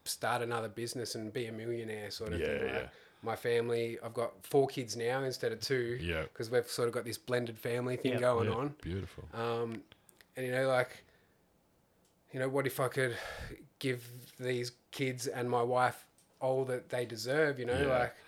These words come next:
Speaker 1: I was looking at this house we were living in and the cars we were driving. I'm like, "Nah, we deserve better." And it,
Speaker 2: Yeah.
Speaker 1: it drove me bonkers. And,
Speaker 2: Yeah.
Speaker 1: um, <clears throat> there was a lot of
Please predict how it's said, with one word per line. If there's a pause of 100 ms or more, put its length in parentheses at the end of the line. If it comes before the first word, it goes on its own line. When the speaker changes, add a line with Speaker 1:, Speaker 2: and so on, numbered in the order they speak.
(440)
Speaker 1:
I
was
looking
at
this
house
we
were
living
in
and
the
cars
we
were
driving.
I'm
like,
"Nah,
we
deserve
better."
And
it,
Speaker 2:
Yeah.
Speaker 1:
it
drove
me (260)
bonkers.
And, (580)
Speaker 2:
Yeah. (180)
Speaker 1:
um,
<clears throat> (440)
there
was
a
lot
of